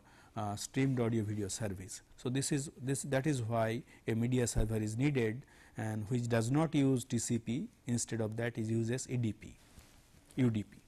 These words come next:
Third question was distinguish between streamed, uh, streamed,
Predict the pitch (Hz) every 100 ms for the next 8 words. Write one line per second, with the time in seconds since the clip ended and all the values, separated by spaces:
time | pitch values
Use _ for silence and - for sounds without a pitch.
0 | - - - - - _ _ - - -
1 | _ - - - - - - - - -
2 | - - 160 180 175 156 - 151 135 120
3 | 123 127 139 - 185 180 165 135 135 123
4 | 135 135 139 - - - 170 190 180 -
5 | - 135 120 117 117 - - - 151 160
6 | 175